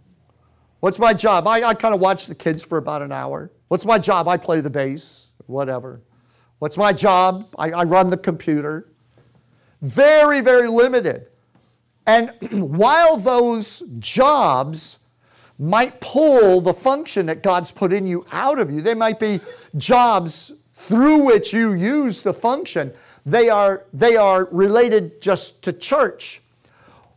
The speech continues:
But God's talking about the body of Christ.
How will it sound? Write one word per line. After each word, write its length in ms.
But 260
God's 340
talking 320
about 400
the 140
body 640
of 200
Christ. 680